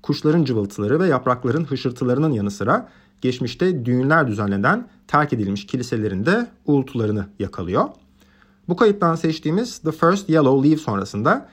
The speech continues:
tekrar Hollanda'ya dönüp Cohen Oscar Polak eşliğinde Haarlem şehrinin ortasındaki Haarlemmer Hout Parkı'na gidiyoruz. Park ile aynı adı taşıyan kayıttan seçtiğimiz Zelzop Offering in Anne Zwemmer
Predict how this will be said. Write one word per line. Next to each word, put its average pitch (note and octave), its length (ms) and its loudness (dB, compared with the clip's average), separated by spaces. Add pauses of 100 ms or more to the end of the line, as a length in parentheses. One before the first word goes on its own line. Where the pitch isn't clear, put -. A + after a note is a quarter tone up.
(140)
tekrar E3+ 340 2
Hollanda'ya D3 460 2
dönüp A#2+ 220 -2 (480)
Cohen F#3+ 420 4
Oscar G3 400 0
Polak C#3+ 340 2
eşliğinde G2+ 680 -4 (260)
Haarlem D#3 480 2
şehrinin A2 300 -4
ortasındaki G2+ 720 -4 (280)
Haarlemmer D3+ 560 4 (120)
Hout - 400 0
Parkı'na F#2+ 520 -6
gidiyoruz. G2 520 -6 (640)
Park E3+ 280 4
ile F3+ 320 2
aynı C#3+ 280 2
adı G#2+ 160 -2
taşıyan G2+ 360 -4
kayıttan A#2+ 400 0
seçtiğimiz A2+ 720 -6 (260)
Zelzop C3+ 540 0
Offering C3+ 520 -2
in C3 200 -2
Anne C3+ 220 0
Zwemmer B2 560 0